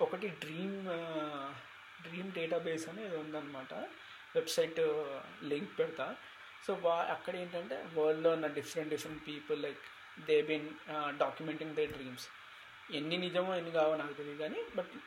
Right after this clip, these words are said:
like, చాలామంది it's, like, genuine అని చెప్తారు. చాలా డాక్యుమెంట్ చేశారనమాట. చదువుతూ ఉంటే,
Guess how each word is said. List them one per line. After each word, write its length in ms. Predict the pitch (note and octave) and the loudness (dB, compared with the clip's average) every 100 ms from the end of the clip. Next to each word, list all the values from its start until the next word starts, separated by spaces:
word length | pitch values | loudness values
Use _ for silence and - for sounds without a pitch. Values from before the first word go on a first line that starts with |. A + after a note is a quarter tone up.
| - - | -8 -2
like, 420 | E3+ D#3+ - - | -2 -2 -10 6
చాలామంది 800 | D#3+ E3 E3 E3+ F3+ E3+ D#3+ D3+ D3+ | 8 8 4 -2 -4 -4 -4 -4 -6
it's, 120 | D#3+ - | -8 0
like, 200 | D#3+ E3 | 0 4
genuine 380 | D#3 D3+ D#3 | 2 2 0
అని 160 | D#3+ D#3 | 0 0
చెప్తారు. 600 | D#3 - D3 D3+ G#4 - - - - - - | -2 -2 -4 -2 -4 -10 -16 -18 -18 -10 6
చాలా 140 | F3+ F3 | 8 10
డాక్యుమెంట్ 440 | D#3 D#3+ E3 D#3+ | 6 6 -2 -2
చేశారనమాట. 500 | C#3+ D3+ C3+ B2+ B2+ - - - - | 0 -2 -2 -6 -8 -10 -12 -2 8
చదువుతూ 580 | E3+ F3 F3 F3 F3 F3+ | 8 8 0 -4 -2 -2
ఉంటే, 420 | E3+ D#3+ B3+ F4+ | -2 -2 -2 -2